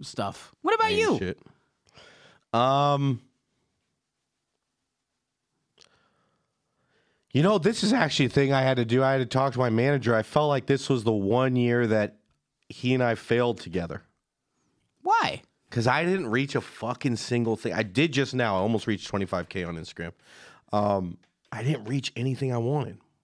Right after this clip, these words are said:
Speaker 1: Well, this is, game is hard, but
Speaker 2: Yeah, but also, the, you know, if you're a comedian and you're a self-employed person, each year you have to move forward,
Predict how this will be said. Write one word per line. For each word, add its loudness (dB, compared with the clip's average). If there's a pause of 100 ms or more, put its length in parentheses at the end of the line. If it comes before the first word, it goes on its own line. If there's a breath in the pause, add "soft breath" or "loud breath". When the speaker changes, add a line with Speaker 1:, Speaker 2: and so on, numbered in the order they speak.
(960)
Speaker 1:
Well, 0
this -4
is, -12
game -2
is -10
hard, -4
but -14 (580)
Speaker 2:
Yeah, 2
but 0 (440 loud breath)
also, 2
the, 0 (200)
you 0
know, 2
if -2
you're 4
a -4
comedian 2
and 4
you're 4
a 0
self-employed 0
person, 0
each 0
year 4
you 0
have 0
to 0
move 2
forward, 2